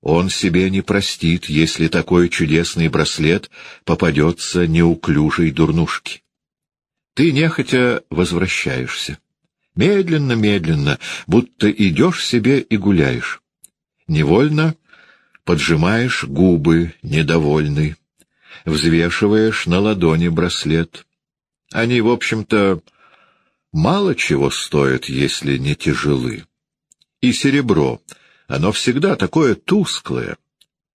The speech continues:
Ты ещё не решил, купить ли тебе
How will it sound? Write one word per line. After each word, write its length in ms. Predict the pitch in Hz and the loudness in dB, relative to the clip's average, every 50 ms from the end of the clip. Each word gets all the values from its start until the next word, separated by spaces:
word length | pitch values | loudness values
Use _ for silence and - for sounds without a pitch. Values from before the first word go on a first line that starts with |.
| _ _ _ _ _ _ _ | _ _ _ _ _ _ _
Ты 100 | 113 110 | 0 2
ещё 340 | 107 95 - - - 98 | 2 2 0 0 0 0
не 120 | 95 95 98 | 2 2 2
решил, 560 | 92 95 87 - - 101 92 90 87 82 - - - - - - _ _ | 2 0 -2 -2 0 2 2 2 2 0 -4 -14 -20 -20 -20 -20 _ _
купить 480 | - - 87 - - 147 180 170 _ - | 0 0 0 2 2 0 0 0 _ -2
ли 100 | 151 160 | -2 0
тебе 520 | - - 123 107 123 147 147 147 139 123 | 0 -2 -2 2 2 2 2 2 0 -2